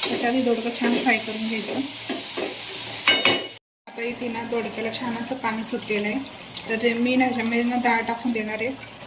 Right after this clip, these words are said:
पूर्ण अशी डाळ टाकून द्यायची तुमच्या हिशोबाने.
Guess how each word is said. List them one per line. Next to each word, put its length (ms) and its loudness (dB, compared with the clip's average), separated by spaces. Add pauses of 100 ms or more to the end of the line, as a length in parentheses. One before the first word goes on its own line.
(140)
पूर्ण 200 4
अशी 160 2
डाळ 260 0
टाकून 320 0
द्यायची 320 0 (3000)
तुमच्या 240 4
हिशोबाने. 460 0